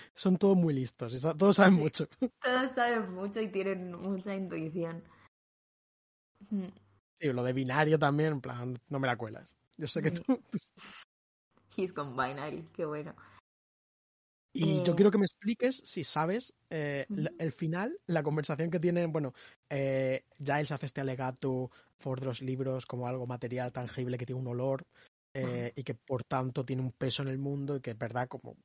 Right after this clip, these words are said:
Speaker 1: que la, la información informática, pues, es más, eh, fácilmente olvidable, ¿no? Y al final <laughs> hacen como una especie de comentario acerca de que, eh, Giles no es moderno y que no le cuelga un sacacorchos de la oreja.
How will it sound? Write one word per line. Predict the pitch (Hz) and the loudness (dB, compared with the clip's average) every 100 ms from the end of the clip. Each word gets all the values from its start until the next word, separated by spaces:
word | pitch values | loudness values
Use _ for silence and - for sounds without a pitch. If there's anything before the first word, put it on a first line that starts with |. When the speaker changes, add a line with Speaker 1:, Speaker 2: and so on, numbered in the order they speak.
| - | -20
Speaker 1:
que | - 127 | -16 -14
la, | 127 117 127 123 _ _ - - - _ - | -10 -8 -8 -10 _ _ -20 -20 -20 _ -4
la | 143 | -4
información | 123 143 135 - 139 139 143 139 143 | -2 -2 -2 -4 -2 0 0 -2 -2
informática, | 143 151 143 165 170 180 | -2 -2 -2 -2 0 -2
pues, | 147 123 131 | -2 -4 -4
es | 117 | -8
más, | 120 123 127 123 113 - - | -6 -4 -4 -6 -8 -10 -10
eh, | 135 131 | -10 -10
fácilmente | - 131 131 131 | -6 -4 -4 -4
olvidable, | 135 131 127 120 123 | -4 -4 -4 -6 -6
¿no? | 165 - - - _ _ _ _ _ - | -8 -10 -20 -20 _ _ _ _ _ 2
Y | 185 | 4
al | 160 | 6
final | 175 170 165 254 | 4 6 8 8
<laughs> | |
hacen | 170 190 190 | 8 6 6
como | 175 | 4
una | 190 | 2
especie | - 233 233 | 0 -2 0
de | |
comentario | 185 170 170 180 180 170 - - - | 0 0 0 -2 0 -2 -2 -18 -6
acerca | 143 160 | -2 0
de | 151 | 0
que, | 139 131 - - _ _ _ _ - | 0 -4 -6 -20 _ _ _ _ -4
eh, | 160 151 143 139 | 0 2 2 2
Giles | 180 185 170 | 2 2 0
no | 165 | 0
es | 170 | 2
moderno | 170 180 202 226 | 2 4 2 0
y | 156 | -2
que | - | -2
no | 143 151 165 180 185 185 185 180 170 - - _ _ _ - | -2 2 2 2 2 2 2 2 0 -6 -18 _ _ _ -4
le | 202 156 | 2 2
cuelga | 175 175 175 180 165 - | 6 6 6 4 0 -2
un | 175 185 180 185 180 185 196 | 0 0 0 0 -2 -6 -4
sacacorchos | - 175 - 196 - 196 | -2 -2 0 -2 -2 -4
de | 190 | -2
la | 175 | 0
oreja. | 208 - 320 | -2 -6 -12